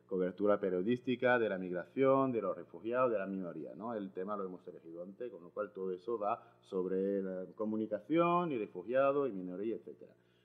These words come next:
Prevención de la lucha contra la incitación al odio en línea,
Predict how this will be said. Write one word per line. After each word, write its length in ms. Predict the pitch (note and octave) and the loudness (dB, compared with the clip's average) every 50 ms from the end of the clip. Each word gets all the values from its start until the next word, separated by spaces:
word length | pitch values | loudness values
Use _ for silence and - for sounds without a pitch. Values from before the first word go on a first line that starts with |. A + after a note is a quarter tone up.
| _ _ - | _ _ -2
Prevención 480 | A#2 A#2+ B2+ B2 A#2+ - C#3 C3+ C3+ | 2 2 2 2 0 0 0 2 2
de 80 | B2+ B2+ | 4 4
la 180 | B2 A#2+ A#2+ | 4 4 4
lucha 260 | A#2+ B2 A#2+ - C#3 A#2+ | 2 2 0 -2 -2 -2
contra 220 | B2 A#2 A#2 B2 | -2 0 0 2
la 80 | A#2+ A#2 | 2 2
incitación 480 | A2+ A#2 A#2 - A#2+ A2 - A#2 A2+ | 0 -4 -6 -8 -8 -8 -6 -6 -4
al 100 | A2+ A2+ | -2 0
odio 240 | A2+ A2 A2 G#2+ A2 | 0 -2 -2 -2 -4
en 80 | G#2+ A2 | -2 -2
línea, 420 | A#2 B2+ C#3 D3 D3 C#3+ B2+ - | -2 -2 0 0 0 -2 -2 -6